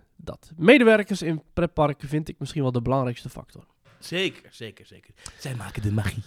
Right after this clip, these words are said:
Speaker 2: hè?
Speaker 1: Zij maken de magie.
Speaker 2: Hey.
Speaker 1: Over magie gesproken, Thomas. Er
Speaker 2: Ja.
Speaker 1: komt een nieuw Harry Potter themagedeelte in Warner Brothers World in Abu Dhabi.
Speaker 2: Ik heb het gezien, ja. Er is eigenlijk heel weinig over bekend, hè? Behalve dan dat het een, een, een
Speaker 1: Ja.
Speaker 2: gebied is dat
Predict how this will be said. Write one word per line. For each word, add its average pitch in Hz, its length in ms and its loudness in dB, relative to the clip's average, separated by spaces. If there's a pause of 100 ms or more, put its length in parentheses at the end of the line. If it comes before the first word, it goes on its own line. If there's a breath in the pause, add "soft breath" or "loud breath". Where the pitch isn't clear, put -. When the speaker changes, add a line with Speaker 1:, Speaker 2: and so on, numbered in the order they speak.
(140)
Speaker 2:
hè? 95 200 0
Speaker 1:
Zij 139 160 4
maken 147 260 4
de 135 60 2
magie. 143 320 2
Speaker 2:
Hey. 233 100 8
Speaker 1:
Over 254 120 6
magie 262 280 8
gesproken, 262 460 6
Thomas. 185 420 4
Er 214 160 -4
Speaker 2:
Ja. 240 80 6
Speaker 1:
komt 214 140 4
een 220 120 2
nieuw 226 220 4
Harry 196 280 4
Potter 240 360 2 (200)
themagedeelte 190 880 6
in 196 340 2
Warner 233 240 4
Brothers 254 300 6
World 226 220 6
in 208 100 -4
Abu 262 200 4
Dhabi. 240 440 6 (540)
Speaker 2:
Ik - 120 -16
heb - 100 -6
het - 80 -14
gezien, 151 200 -4
ja. 156 100 -4
Er 95 80 -6
is 117 80 -8
eigenlijk 151 300 -6
heel 196 80 2
weinig 170 220 0
over 131 140 -6
bekend, 123 320 -6
hè? 156 100 -8
Behalve 151 240 -6
dan 143 120 -8
dat 143 240 -12
het 127 220 -16
een, 131 160 -10
een, 120 360 -8
een 107 180 -12
Speaker 1:
Ja. 170 200 0 (440 soft breath)
Speaker 2:
gebied 143 320 -2
is 160 120 0
dat - 260 -4